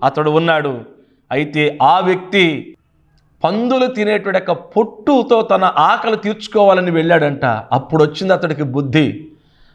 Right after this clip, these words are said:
"నా తండ్రిని నేను దుఃఖపెట్టాను, నా తల్లిని నేను దుఃఖపెట్టాను, నా అన్నదమ్ములను దుఃఖపెట్టాను, నేను అందరినీ కాదనుకున్నాను, నా కుటుంబాన్ని నేను కాదనుకున్నాను, నా రక్త సంబంధాలని నేను కాదనుకుని నేను ఇట్లా వచ్చాను,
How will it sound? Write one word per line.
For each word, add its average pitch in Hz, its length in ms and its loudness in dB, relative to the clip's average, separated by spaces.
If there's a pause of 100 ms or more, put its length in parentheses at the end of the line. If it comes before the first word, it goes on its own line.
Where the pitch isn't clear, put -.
(160)
"నా 131 140 2
తండ్రిని 202 560 0
నేను 196 220 -2
దుఃఖపెట్టాను, 156 960 -4 (340)
నా 160 120 2
తల్లిని 208 460 -2
నేను 240 180 -2
దుఃఖపెట్టాను, 170 920 -4 (240)
నా 160 100 0
అన్నదమ్ములను 262 640 0
దుఃఖపెట్టాను, 190 840 -6 (280)
నేను 214 200 2
అందరినీ 302 380 0
కాదనుకున్నాను, 254 1080 0 (240)
నా 202 120 2
కుటుంబాన్ని 311 680 -2
నేను 294 120 -2
కాదనుకున్నాను, 254 1120 0 (380)
నా 202 140 2
రక్త 214 260 0
సంబంధాలని 311 680 0
నేను 285 140 -4
కాదనుకుని 294 640 0
నేను 269 160 -6
ఇట్లా 233 200 -8
వచ్చాను, 185 640 -4